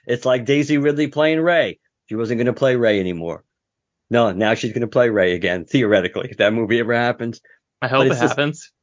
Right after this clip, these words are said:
Speaker 1: but it,
Speaker 2: She's
Speaker 1: but
Speaker 2: great
Speaker 1: it's,
Speaker 2: at it.
Speaker 1: but it's the s-, but it's the same thing. It's like, a lot of people say they're not gonna play. It's like Dave Bat-, uh, it's easy for Dave Bautista to say he's not gonna, that he's not gonna come back, but if his career is, is not where he th-, hopes it,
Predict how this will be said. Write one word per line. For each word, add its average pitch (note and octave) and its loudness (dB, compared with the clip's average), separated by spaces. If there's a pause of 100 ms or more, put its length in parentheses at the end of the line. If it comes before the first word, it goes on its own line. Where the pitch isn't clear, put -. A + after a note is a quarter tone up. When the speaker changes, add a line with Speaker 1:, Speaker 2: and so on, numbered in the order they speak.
Speaker 1:
but C#3+ 4
it, B2+ -2
Speaker 2:
She's E3+ -2
Speaker 1:
but D3+ 2
Speaker 2:
great E3 2
Speaker 1:
it's, - 0
Speaker 2:
at A2+ -4
it. A3+ -6
Speaker 1:
but D3 4
it's C#3 0
the D3 -4
s-, - -6
but C3+ 2
it's C3 -4
the A#2+ -8
same A2+ 0
thing. D#2+ -6
It's G2 -8
like, G2 -2 (500)
a A#2+ 2
lot C3 4
of C3+ 2
people A2+ -2
say G#2 2
they're G2 4
not F#2 0
gonna E2 -8
play. C#2+ -6
It's G2 -8
like G2+ 0
Dave A#2 2
Bat-, G#2 -2 (140)
uh, - -6
it's G2 -2
easy B2+ 2
for G#2+ 0
Dave G#2+ 2
Bautista A2 -2
to G2 0
say G#2 2
he's F#2+ 0
not G2+ -2
gonna, F#2 0 (520)
that G#2 0
he's F#2+ -2
not G2 -2
gonna F#2 -6
come F#2+ -4
back, F2+ 2 (100)
but F2+ 0 (280)
if F2 -14
his G2+ -6
career A2 2
is, G2+ 0
is G2+ -4
not G#2 -2
where G#2 2
he G#2 0
th-, - -10
hopes C3 -4
it, G2 -6